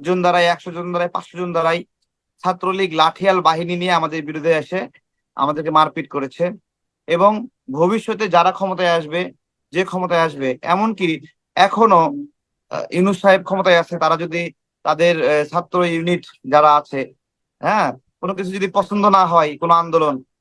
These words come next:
তাহলে সেখানে দেখবেন যে লোকজন নিয়ে হামলা করছে। অর্থাৎ আমি বলতে চাচ্ছি যে ছাত্রদের যে দাবি নিয়ে রাজনৈতিক প্রক্রিয়ার সহযোগিতা,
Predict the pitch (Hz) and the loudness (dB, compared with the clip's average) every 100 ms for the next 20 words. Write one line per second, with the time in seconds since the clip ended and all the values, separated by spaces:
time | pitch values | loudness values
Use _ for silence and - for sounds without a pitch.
0 | - 175 185 202 190 190 185 165 185 180 | -4 -2 -2 -4 -4 -4 -4 -4 -6 0
1 | 180 170 - _ _ 165 185 175 185 180 | 2 0 -2 _ _ 0 2 2 2 2
2 | 175 160 175 170 147 151 - 107 _ _ | 2 2 2 2 -2 -8 -12 -16 _ _
3 | _ _ - 156 - 196 180 190 190 180 | _ _ -4 -4 -4 -6 -4 -2 -4 0
4 | 175 170 - 151 175 _ _ _ - 135 | 0 0 -4 -6 -6 _ _ _ -12 -10
5 | 151 180 180 196 185 208 196 - _ _ | -4 -4 -4 -4 0 0 -2 -8 _ _
6 | _ _ _ 165 175 175 135 120 120 135 | _ _ _ -2 2 0 -2 -8 -4 2
7 | 165 175 202 202 202 208 - _ _ _ | 2 2 -4 -2 0 -2 -4 _ _ _
8 | _ _ - 151 175 170 214 185 233 - | _ _ 0 2 2 0 -6 -4 -8 -2
9 | 214 220 190 196 190 165 156 185 185 175 | -2 -2 0 0 0 -2 0 0 0 0